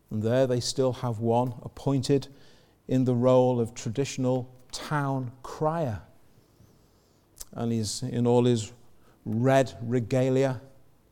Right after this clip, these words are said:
sometimes, uh, with a loud bell like the handbells.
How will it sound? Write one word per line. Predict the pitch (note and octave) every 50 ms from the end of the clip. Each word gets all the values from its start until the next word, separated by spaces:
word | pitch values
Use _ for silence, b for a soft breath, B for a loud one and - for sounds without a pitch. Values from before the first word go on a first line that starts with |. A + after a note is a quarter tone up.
| _ - - _
sometimes, | - - - - C3+ C3+ B2 - - C#3+ C3+ C3+ C3+ C3 B2 A#2+ - - b b b b b b b b
uh, | B2 A#2+ A#2+ A#2
with | B2 A#2
a | B2 A#2+
loud | B2 B2+ C3 C3 B2 -
bell | - B2 A#2+ A#2+ A#2+ A#2+ A2 -
like | A#2 A#2 A#2+ -
the | -
handbells. | - - C3 B2+ B2 A#2 B2+ A#2+ A#2+ A#2+ A#2 A2 A2+ - -